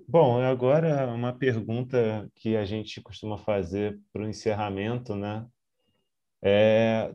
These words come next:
que é um conselho que você deixa pros alunos da faixa que estão hoje no lugar que você já ocupou, né? É, você, a gente pôde conversar ao longo desses últimos minutinhos aí sobre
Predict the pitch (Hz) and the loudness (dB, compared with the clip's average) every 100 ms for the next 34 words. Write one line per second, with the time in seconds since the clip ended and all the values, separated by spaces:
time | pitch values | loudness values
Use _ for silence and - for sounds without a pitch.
0 | - 143 147 185 190 202 196 - 170 185 | -4 -2 0 -2 -2 -4 -4 -2 0 0
1 | 135 127 127 120 123 - 127 123 120 117 | -2 -4 -6 -4 -4 -2 0 2 0 0
2 | 113 127 139 - 123 131 120 120 120 127 | 0 0 -4 -4 0 0 0 -2 0 0
3 | 127 120 123 - 117 - 131 123 147 151 | 2 0 0 -8 -12 -6 -2 2 2 2
4 | 135 127 123 117 113 110 123 98 - - | -2 -2 -2 -2 0 0 -2 -6 -12 -6
5 | 120 123 127 117 123 123 - 113 110 98 | -2 -2 0 2 4 2 0 -6 -2 -2
6 | 92 - _ _ 98 101 98 95 _ _ | -2 -8 _ _ -6 -4 -6 -10 _ _
7 | _ _ _ _ - 101 101 101 101 95 | _ _ _ _ -2 2 4 4 2 0
8 | 95 107 - 113 123 120 - - 98 92 | -2 -4 0 2 4 2 0 -4 -2 -2
9 | 110 110 95 120 117 - 104 110 - 110 | -6 -8 -4 -2 0 -2 0 0 0 2
10 | 107 104 - 104 101 101 104 104 101 98 | 4 4 0 -2 -2 -4 -6 -6 -6 -8
11 | - 95 101 95 - 104 98 104 104 98 | -8 -6 -6 -6 -8 -10 -8 -8 -8 -10
12 | - 107 104 95 101 95 98 95 - 104 | -8 -8 -6 -2 0 0 -2 -4 -4 -2
13 | 92 101 98 | -2 -4 -4